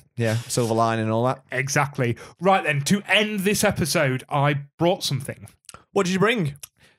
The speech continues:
Speaker 2: So I was flicking around through Facebook recently. So I listened to Shits and Gigs podcast, which I'm a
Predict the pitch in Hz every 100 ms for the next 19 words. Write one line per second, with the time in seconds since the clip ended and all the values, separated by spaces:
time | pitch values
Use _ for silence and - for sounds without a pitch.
0 | _ 185 180 180 175 - _ _ _ _
1 | _ 147 160 160 160 156 - 139 139 139
2 | 143 139 - - - - 208 - 196 180
3 | 165 143 156 156 151 147 143 147 139 123
4 | - 185 180 - 156 175 151 160 160 147
5 | 180 190 190 156 - 143 - 143 139 170
6 | - 143 143 139 - - 127 - - 123
7 | - 131 - 120